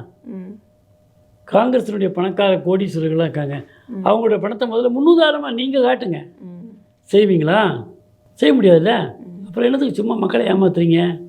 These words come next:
Speaker 2: ராகுல் காந்தி அவர்களுடைய அறிவிக்கையின்படி, பரப்புரைப்படி,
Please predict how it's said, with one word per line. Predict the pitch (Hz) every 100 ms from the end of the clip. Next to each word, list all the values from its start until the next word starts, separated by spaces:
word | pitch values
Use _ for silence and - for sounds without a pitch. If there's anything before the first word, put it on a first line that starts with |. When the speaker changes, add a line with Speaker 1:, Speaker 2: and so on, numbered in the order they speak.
| - _ _ _ -
Speaker 2:
ராகுல் | 208 262 330 294
காந்தி | 285 277
அவர்களுடைய | 262 247 233 226 208 202 190 185 -
அறிவிக்கையின்படி, | 202 247 226 208 208 180 226 262 180 160 170 - _
பரப்புரைப்படி, | 220 240 - 214 185 185